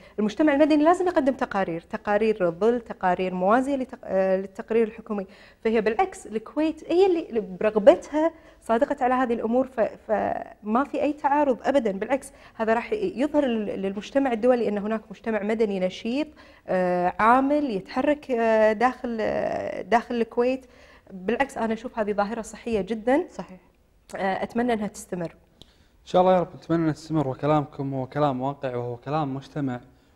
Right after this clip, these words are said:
Speaker 3: والبعض يعتقد بأن إحنا ما عندنا قضايا والكويت لا تحمل قضايا، ولكن قضايانا الإنسانية العالقة منذ سنوات طويلة، المفروض أن نهتم فيها، المفروض أن نتبناها، المفروض أن نصرخ حتى تصل إلى كل العالم.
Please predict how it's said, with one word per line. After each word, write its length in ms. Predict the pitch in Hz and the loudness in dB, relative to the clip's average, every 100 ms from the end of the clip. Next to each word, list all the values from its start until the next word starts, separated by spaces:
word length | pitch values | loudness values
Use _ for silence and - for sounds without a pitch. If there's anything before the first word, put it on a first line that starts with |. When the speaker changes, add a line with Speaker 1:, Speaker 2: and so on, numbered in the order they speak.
| - | -10
Speaker 3:
والبعض 320 | 120 156 151 | -2 2 2
يعتقد 580 | 175 170 170 180 156 131 | 0 -2 -2 -2 -2 -4
بأن 280 | 143 160 180 | -4 -6 -6
إحنا 300 | 175 - 160 | -8 -4 -2
ما 120 | 160 | -2
عندنا 280 | 156 165 147 | -2 -2 -2
قضايا 460 | 127 123 127 120 107 | -4 -4 -2 -2 -4
والكويت 720 | 104 107 104 101 - 135 123 | -10 -12 -16 -16 -6 -6 -6
لا 60 | 139 | -10
تحمل 240 | - 123 | -10 -18
قضايا، 240 | - 110 | -12 -8
ولكن 280 | 104 139 143 | -4 -4 -6
قضايانا 460 | - 117 113 143 156 | -10 -4 -2 -2 -4
الإنسانية 440 | - - 120 110 | -8 -14 -16 -12
العالقة 440 | 98 117 123 117 120 | -8 -6 -8 -10 -14
منذ 160 | 120 | -14
سنوات 340 | 110 117 113 110 | -12 -8 -8 -8
طويلة، 240 | 107 110 110 | -10 -10 -10
المفروض 420 | 120 127 165 170 - - _ - | -10 -2 -2 -2 -8 -20 _ -4
أن 60 | 190 | -4
نهتم 260 | 175 180 | -2 -4
فيها، 280 | 160 151 113 | -4 -4 -6
المفروض 340 | 123 135 156 | -10 -4 -4
أن 80 | 107 | -2
نتبناها، 540 | 151 147 131 127 110 110 | -4 -4 -6 -6 -8 -12
المفروض 340 | 127 143 131 | -10 -8 -6
أن 180 | 117 135 | -6 -6
نصرخ 260 | 139 127 - _ _ _ | -8 -12 -16 _ _ _
حتى 260 | - 156 139 | -14 -10 -8
تصل 440 | 160 147 139 135 | -8 -8 -6 -6
إلى 380 | 85 127 127 123 123 | -6 -6 -6 -6 -8
كل 180 | 139 127 | -8 -6
العالم. 320 | 104 110 87 | -6 -6 -8